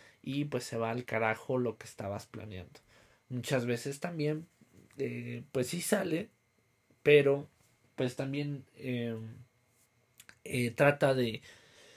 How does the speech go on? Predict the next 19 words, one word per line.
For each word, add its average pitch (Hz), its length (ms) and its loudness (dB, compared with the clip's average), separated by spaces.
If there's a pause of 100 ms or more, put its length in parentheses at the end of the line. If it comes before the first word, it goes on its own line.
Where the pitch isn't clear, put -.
(680)
de 117 120 0
reservarlo 143 840 2
para 117 200 2
la 110 160 -2
gente 131 340 -4
más 127 220 0
cercana 139 680 0
o 123 200 0
quizás 165 720 -2
menciónalo 143 680 0
ya 147 260 4
que, 151 480 4
eh, 107 300 -4
efectúes 147 1000 -4
ese 131 300 -4
proyecto 127 600 0
o 120 440 2
es, - 400 -8
esa 117 640 -4